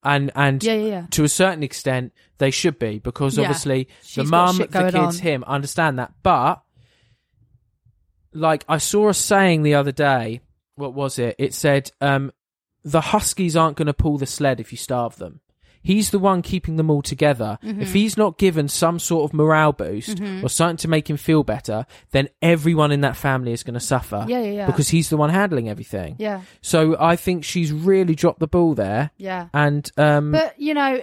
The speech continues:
Speaker 2: if I'm completely honest,
Speaker 1: Mm.
Speaker 2: this might be controversial and it might be mean. It's not that deep.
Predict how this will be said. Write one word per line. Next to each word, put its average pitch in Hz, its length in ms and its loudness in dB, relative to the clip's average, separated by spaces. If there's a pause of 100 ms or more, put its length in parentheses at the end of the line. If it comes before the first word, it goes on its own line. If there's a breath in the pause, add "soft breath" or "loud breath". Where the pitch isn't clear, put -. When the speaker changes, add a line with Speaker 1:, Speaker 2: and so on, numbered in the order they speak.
Speaker 2:
if 277 220 -4
I'm 302 160 2
completely 262 580 -2
honest, 202 840 -2 (640)
Speaker 1:
Mm. 131 300 -6
Speaker 2:
this 220 180 0
might 233 280 2
be 208 260 0 (420)
controversial 196 760 -2
and 185 100 -4
it 202 60 -6
might 185 260 -4
be 180 100 -8
mean. 170 440 -6 (2000)
It's - 200 -6
not 208 180 -4
that 180 180 -10
deep. - 380 -14